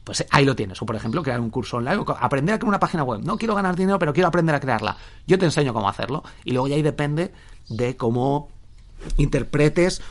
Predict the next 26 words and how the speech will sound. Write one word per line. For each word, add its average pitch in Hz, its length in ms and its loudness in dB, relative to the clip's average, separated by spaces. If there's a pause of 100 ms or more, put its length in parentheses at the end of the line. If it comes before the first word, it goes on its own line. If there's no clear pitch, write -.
o 131 180 -2
que, 147 240 2
cuánto 165 420 4
valor 151 340 4
veas 147 420 -2 (240)
en 139 240 -6
ese 127 240 -4
contenido. 95 480 -6
Esa 113 160 -6
parte 123 240 -4
también 107 280 -6
es 127 280 -10
muy 123 160 -4
importante. 110 520 -8 (200)
Y - 80 -8
como 151 160 4
digo, 160 100 8
el 120 140 2
qué 165 160 6
vender, 175 420 2
tienes 135 240 -6
que - 80 -4
pensarlo. 131 560 -2
Yo 110 160 -2
me 147 80 0
focalizaría 131 800 -2